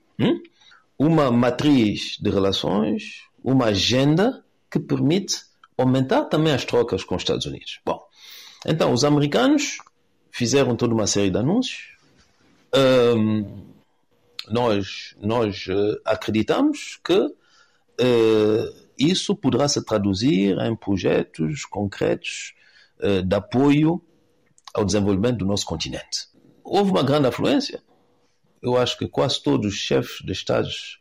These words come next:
ou de governos africanos estavam em Washington. Eh, e agora, eh, estamos à espera da fase de implementação. É verdade que, ehm, eh,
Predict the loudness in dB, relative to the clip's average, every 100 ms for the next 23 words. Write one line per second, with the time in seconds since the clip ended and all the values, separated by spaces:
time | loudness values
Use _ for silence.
0 | _ -2 0 0 -2 0 2 0 -4 -4
1 | -4 -4 -2 -2 -4 -8 -6 -2 -2 -4
2 | -8 -6 -4 -4 -4 -2 -2 -4 _ _
3 | _ 0 4 6 6 4 2 2 2 4
4 | 2 2 0 -4 _ -4 0 2 2 2
5 | 0 -2 -2 0 0 0 0 0 2 0
6 | -2 -2 0 0 -2 -2 0 0 -2 0
7 | 0 0 0 -2 -2 -6 -10 _ _ _
8 | _ _ 0 0 0 0 2 0 -2 2
9 | 2 0 -6 _ _ _ -20 -4 0 2
10 | 2 2 -2 -4 -8 -12 -20 _ _ _
11 | _ _ -4 0 0 0 0 -2 -4